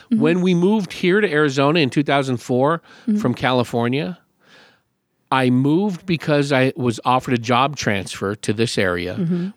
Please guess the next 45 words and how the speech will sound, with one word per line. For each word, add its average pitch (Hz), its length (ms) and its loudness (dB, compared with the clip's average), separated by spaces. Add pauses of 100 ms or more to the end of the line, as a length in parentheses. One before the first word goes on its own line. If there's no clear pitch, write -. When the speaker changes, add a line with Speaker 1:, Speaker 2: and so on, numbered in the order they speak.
Speaker 2:
We 117 160 2
bought 120 260 2
a 151 80 2
house 123 320 -2
sight 120 360 -2
unseen 127 440 -2
on 113 140 0
the 110 160 -6
internet. 104 560 -2 (200)
Speaker 1:
<laughs> 175 100 -8 (480)
Speaker 2:
And 107 220 -6
two - 160 -2
weeks 139 240 -2
after 120 240 -2
we 120 120 0
moved 117 240 -2
here, 110 100 -6
I 95 100 -2
quit - 260 -8
that 90 180 -8
job. - 320 -16 (480)
Speaker 1:
Oh, 302 220 -4 (380)
that's 220 420 -6 (120)
Speaker 2:
Yeah. 113 540 0 (560)
Speaker 1:
Wow, 202 720 -2
that's 185 180 -2
Speaker 2:
Obviously, 202 920 0
everything 170 380 0
worked 170 260 -2
out 139 180 0
because 139 240 0
I'm 131 160 2
not 131 240 0
homeless 127 500 0
and 120 80 -2
I'm 113 160 0
not 113 300 0
asking 127 460 -2
to 113 80 -6
sleep 120 340 0
on 117 120 0
your 107 120 -4
couch 104 380 -2
downstairs. 98 520 -6
Speaker 1:
Yes. - 480 -2